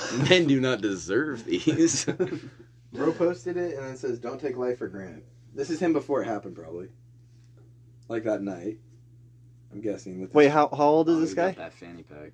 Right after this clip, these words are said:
Speaker 2: with his friends, and then he fell off the cliff.
Speaker 1: He's, he's, I think he's a year older than you, Brett, or he's your age.
Speaker 3: Okay. And he's your boss?
Speaker 2: No, he's older than Brett.
Speaker 1: Y-, yeah, he just became my boss.
Speaker 3: Okay.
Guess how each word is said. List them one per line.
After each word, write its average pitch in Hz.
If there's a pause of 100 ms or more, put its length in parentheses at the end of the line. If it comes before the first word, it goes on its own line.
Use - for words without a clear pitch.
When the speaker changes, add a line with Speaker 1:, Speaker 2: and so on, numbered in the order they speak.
(100)
Speaker 2:
with 117
his 110
friends, 95
and 120
then 127
he 123
fell 113
off 104
the 107
cliff. 107
Speaker 1:
He's, 170
he's, 165
I 113
think 143
he's 131
a 107
year 104
older 107
than 101
you, 101
Brett, 107
or 87
he's 85
your 82
age. 73
Speaker 3:
Okay. 107 (600)
And 117
he's 113
your 107
boss? 92 (180)
Speaker 2:
No, 113
he's 127
older 107
than 90
Brett. 87
Speaker 1:
Y-, 151
yeah, 131
he 117
just 110
became 92
my 80
boss. 76
Speaker 3:
Okay. 110